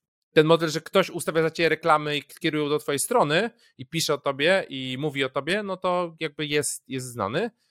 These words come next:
ale faktycznie do tej pory nie spotkałem się z czymś takim w, w Polsce, nikt mi nic takiego na pewno nie zaproponował, nie? Bo to by było ciekawe do przetestowania, nie? Że kurde, no to jest sto dwadzieścia dolarów i, i przychodzą do ciebie klienci i coś,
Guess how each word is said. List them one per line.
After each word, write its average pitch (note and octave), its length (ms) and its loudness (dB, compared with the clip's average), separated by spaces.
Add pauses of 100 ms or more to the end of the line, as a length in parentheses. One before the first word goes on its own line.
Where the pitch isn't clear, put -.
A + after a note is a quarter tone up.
(200)
ale C#3 220 6 (140)
faktycznie G3 560 -2 (120)
do C3+ 200 2
tej F3 180 0
pory E3 300 2
nie D#3 120 -2
spotkałem D3 480 2
się C#3 120 -10
z - 120 -8
czymś D3 240 -4
takim C3 460 2
w, - 480 -20 (220)
w - 140 -20
Polsce, C#3+ 580 4 (180)
nikt C#3+ 220 -4
mi C#3+ 220 -4
nic C#3+ 160 -6
takiego C#3 200 -4
na C3 80 -2
pewno C3 180 -8
nie B2 120 -6
zaproponował, A#2 600 -4 (160)
nie? A3+ 140 -6 (600)
Bo C#3 80 2
to F#3 100 2
by G#3 180 -4
było F#3 200 0
ciekawe D#3 500 4 (100)
do D3+ 60 -8
przetestowania, D3+ 760 -2
nie? F#3 200 -2
Że C3 180 -2 (240)
kurde, A#2 280 4
no G#2 140 -2
to A2+ 100 -6
jest A2 120 -4
sto - 160 -4
dwadzieścia C3 340 -4
dolarów B2+ 520 4 (460)
i, A#2 760 0
i A#2+ 60 -14
przychodzą C3 280 -2
do C3 60 -2
ciebie B2+ 200 -4
klienci A#2+ 640 -6
i - 20 -18
coś, - 180 -12